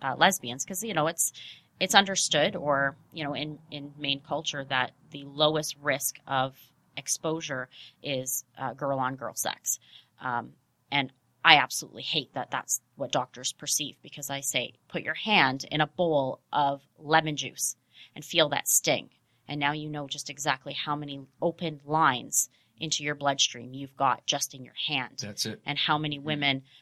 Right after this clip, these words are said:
Speaker 1: perform sexual acts on another woman with their hand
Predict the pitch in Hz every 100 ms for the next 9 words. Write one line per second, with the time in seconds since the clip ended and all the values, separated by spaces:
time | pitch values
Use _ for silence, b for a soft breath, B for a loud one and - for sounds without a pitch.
0 | b - 147 - 165 139 131 139 _ -
1 | - - 151 143 156 147 - - - _
2 | 135 139 151 156 180 196 135 139 127 160
3 | 190 254 175 131 139